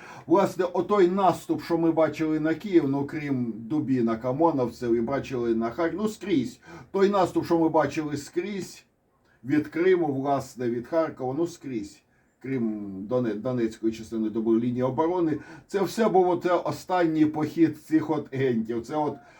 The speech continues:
останній раз вони спробували показати, що вони можуть дойти до океану. Поки виявилось, що ні до якого океану вони не дойдуть. Ну, нема у їхніх танків такої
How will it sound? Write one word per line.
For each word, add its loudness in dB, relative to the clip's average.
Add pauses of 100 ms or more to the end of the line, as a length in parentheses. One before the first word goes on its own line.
(140)
останній 2
раз 4
вони 0
спробували 0
показати, -2
що -4
вони 0
можуть 2 (1300)
дойти 2
до 2
океану. -2
Поки -8
виявилось, 0
що -10
ні -2
до -4
якого -6
океану -2
вони 0
не 0
дойдуть. -2 (760)
Ну, -6
нема 4
у 0
їхніх 0
танків -4
такої 0